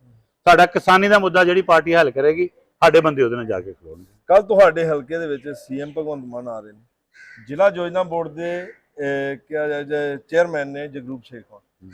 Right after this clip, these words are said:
Speaker 2: ਉਹਨਾਂ ਵੱਲੋਂ ਇੱਕ ਰੈਲੀ, ਅਹ, ਬੁਲਾਈ ਗਈ ਹੈ। ਇੱਥੇ ਬੜੀ ਵੱਡਾ ਇਕੱਠ, ਕਿਹਾ ਉਹਨਾਂ ਦਾਅਵਾ ਕੀਤਾ ਕਿ ਬਹੁਤ ਵੱਡਾ ਇਕੱਠ ਕੀਤਾ ਜਾਵੇਗਾ,
Speaker 1: ਹੂੰ।
Speaker 2: ਤਾਂ ਲੋਕ ਬੜੇ ਚਾਹਵਾਨ ਸੀ ਉਹਨਾਂ ਨੂੰ ਸੁਣਨ ਦੇ, ਇਸ ਕਰਕੇ ਉਹਨਾਂ ਨੂੰ ਸ-, ਇੱਥੇ ਲਿਆਉਣ ਲੱਗੇ।
Speaker 1: ਦੇਖੋ, ਸਾਡੇ ਪੰਜਾਬ ਦੇ ਲੋਕ ਕੰਨ ਰਸੀਏ ਨੇ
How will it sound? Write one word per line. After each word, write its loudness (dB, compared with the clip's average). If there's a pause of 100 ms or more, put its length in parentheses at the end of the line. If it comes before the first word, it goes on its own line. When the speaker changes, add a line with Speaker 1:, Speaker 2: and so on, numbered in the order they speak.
Speaker 2:
ਉਹਨਾਂ -4
ਵੱਲੋਂ -2
ਇੱਕ -8
ਰੈਲੀ, -10
ਅਹ, -10
ਬੁਲਾਈ -16
ਗਈ -20
ਹੈ। -20
ਇੱਥੇ -20
ਬੜੀ -20
ਵੱਡਾ -20
ਇਕੱਠ, -20
ਕਿਹਾ -14
ਉਹਨਾਂ -20
ਦਾਅਵਾ -12
ਕੀਤਾ -14
ਕਿ -18
ਬਹੁਤ -6
ਵੱਡਾ -10
ਇਕੱਠ -16
ਕੀਤਾ -20
ਜਾਵੇਗਾ, -18
Speaker 1:
ਹੂੰ। -20 (440)
Speaker 2:
ਤਾਂ 0
ਲੋਕ -6
ਬੜੇ -8
ਚਾਹਵਾਨ 0
ਸੀ -12
ਉਹਨਾਂ -8
ਨੂੰ -14
ਸੁਣਨ -18
ਦੇ, -12 (240)
ਇਸ -6
ਕਰਕੇ 2
ਉਹਨਾਂ -2
ਨੂੰ -10
ਸ-, -6
ਇੱਥੇ -16
ਲਿਆਉਣ -12
ਲੱਗੇ। -20 (520)
Speaker 1:
ਦੇਖੋ, -2
ਸਾਡੇ 0
ਪੰਜਾਬ 0
ਦੇ 0
ਲੋਕ -2
ਕੰਨ -2
ਰਸੀਏ -6
ਨੇ -14